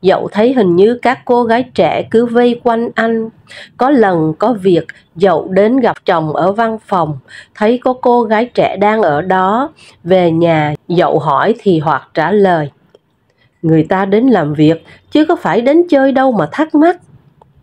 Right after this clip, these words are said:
Dậu vẫn nghi ngờ. Làm việc gì mà chỉ có hai người, lại anh anh em em ngọt xớt.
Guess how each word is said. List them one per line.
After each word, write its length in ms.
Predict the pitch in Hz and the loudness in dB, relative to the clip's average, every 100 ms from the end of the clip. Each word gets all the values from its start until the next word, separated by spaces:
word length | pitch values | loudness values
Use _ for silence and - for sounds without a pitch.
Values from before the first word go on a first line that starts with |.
| _ _ _ _ | _ _ _ _
Dậu 340 | 175 160 - 156 | -2 0 -2 -4
vẫn 280 | 151 185 | 0 2
nghi 200 | 233 233 | 2 4
ngờ. 400 | 220 202 175 147 143 _ _ _ _ _ - | 4 2 2 -2 -6 _ _ _ _ _ -2
Làm 280 | 180 175 160 | 0 0 0
việc 260 | 170 165 | 0 0
gì 200 | 175 170 | 2 2
mà 140 | 170 160 | 2 0
chỉ 180 | 180 | -4
có 140 | 196 277 | -2 -2
hai 320 | 269 254 233 | 0 0 2
người, 460 | 214 175 175 175 - _ _ - | 4 4 4 0 -6 _ _ -4
lại 260 | 170 160 - | 0 0 -2
anh 260 | 233 254 | -2 -2
anh 160 | 240 240 - | -2 -2 0
em 200 | 254 262 | 2 2
em 280 | 254 254 | 2 2
ngọt 180 | 190 160 | 2 -2
xớt. 340 | - 262 302 | -2 0 2